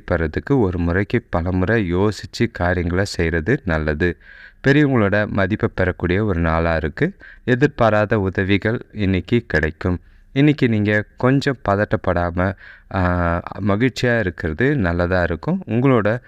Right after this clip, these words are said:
அணுகுமுறையில விட்டு கொடுத்து போறது நல்லது. உங்களோட செயல்களை ஒருமுகப்படுத்தி, அதாவது முதல்ல சொன்ன மாதிரி, ஆ, ஒரு முறைக்கு பல முறை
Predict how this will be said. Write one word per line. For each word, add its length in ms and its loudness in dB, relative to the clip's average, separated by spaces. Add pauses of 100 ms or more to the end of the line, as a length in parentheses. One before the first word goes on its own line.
(280)
அணுகுமுறையில 800 2
விட்டு 240 -2
கொடுத்து 320 -2 (120)
போறது 460 0
நல்லது. 540 -2 (480)
உங்களோட 420 4
செயல்களை 640 0 (220)
ஒருமுகப்படுத்தி, 1120 0
அதாவது 480 0 (120)
முதல்ல 280 2
சொன்ன 360 -2
மாதிரி, 440 -2 (400)
ஆ, 340 -2
ஒரு 260 0
முறைக்கு 360 0
பல 260 0
முறை 320 2